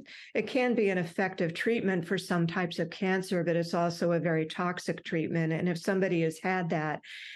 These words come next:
and then has a recurrence and wants to use this treatment, it's not too likely to work.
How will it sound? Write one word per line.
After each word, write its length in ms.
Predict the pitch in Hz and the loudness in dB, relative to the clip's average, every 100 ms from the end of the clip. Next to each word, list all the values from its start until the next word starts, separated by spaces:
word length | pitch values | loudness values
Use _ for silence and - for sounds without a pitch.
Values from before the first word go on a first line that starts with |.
| - | -6
and 500 | 180 175 170 170 165 | 0 2 2 4 2
then 220 | 180 175 180 | 2 2 2
has 320 | 180 165 170 | 2 0 0
a 20 | |
recurrence 640 | 165 165 185 170 165 170 | 0 0 0 2 2 2
and 140 | 165 160 | 0 2
wants 260 | 165 165 - | 2 0 0
to 120 | 170 | 2
use 260 | 165 165 | 2 2
this 240 | 180 180 - | 0 -2 -2
treatment, 560 | - 170 - 170 160 | -2 0 0 0 0
it's 200 | 175 170 | -2 -2
not 220 | 196 180 - | 0 -2 -2
too 220 | 180 165 | 0 0
likely 360 | 151 151 160 | 0 -2 -2
to 100 | 160 | 0
work. 500 | 151 165 160 143 143 | 0 2 0 -2 -6